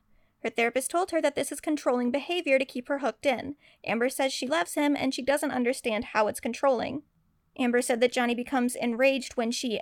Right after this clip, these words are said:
nags him about drinking and drugging. And again, there is so much shit in Johnny's testimony that when you buy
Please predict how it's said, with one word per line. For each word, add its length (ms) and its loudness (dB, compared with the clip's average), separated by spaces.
nags 520 2
him 240 4
about 320 2
drinking 360 -2
and 100 -2
drugging. 440 0
And 100 -2
again, 400 0
there 220 4
is 180 -2
so 220 6
much 160 2
shit 260 2
in 200 2
Johnny's 400 0
testimony 640 0
that 280 0
when 300 6
you 140 4
buy 280 2